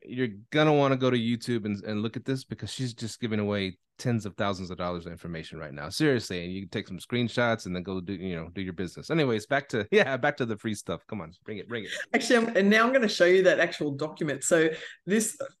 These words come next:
Speaker 2: this is what you want screenshots of. This document here is where we say, "Welcome, Mister Mister Homeowner. We would like to,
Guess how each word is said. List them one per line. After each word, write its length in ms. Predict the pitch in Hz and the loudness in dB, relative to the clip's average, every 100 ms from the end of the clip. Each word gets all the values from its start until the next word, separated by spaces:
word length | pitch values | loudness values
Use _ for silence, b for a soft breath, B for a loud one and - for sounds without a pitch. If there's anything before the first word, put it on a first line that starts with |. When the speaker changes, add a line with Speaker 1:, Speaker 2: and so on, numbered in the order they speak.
| _ | _
Speaker 2:
this 220 | 180 202 | 2 4
is 100 | 170 | 2
what 140 | 151 131 | 2 0
you 100 | 143 | 0
want 140 | 139 | -4
screenshots 560 | - 156 170 165 - 147 | -2 0 0 0 -2 0
of. 200 | 147 147 | 0 2
This 220 | 220 - | 0 2
document 440 | 240 233 240 143 | 0 0 -2 -2
here 360 | - 170 233 - | 2 2 2 0
is 240 | 190 180 - _ - | 0 -2 -6 _ -8
where 320 | 180 185 175 | 2 4 6
we 120 | 170 | 4
say, 220 | 175 165 | 4 2
"Welcome, 540 | 165 220 233 226 196 - _ _ _ | 2 0 0 -2 -4 -6 _ _ _
Mister 260 | 175 175 180 | -8 -6 -4
Mister 320 | 175 175 160 | -4 -2 -4
Homeowner. 840 | 165 190 208 208 208 208 202 190 | 0 2 2 4 4 4 4 4
We 140 | 202 214 | 2 2
would 140 | 190 | 2
like 260 | 165 160 - - | 2 0 -2 2
to, 260 | 165 165 | 4 4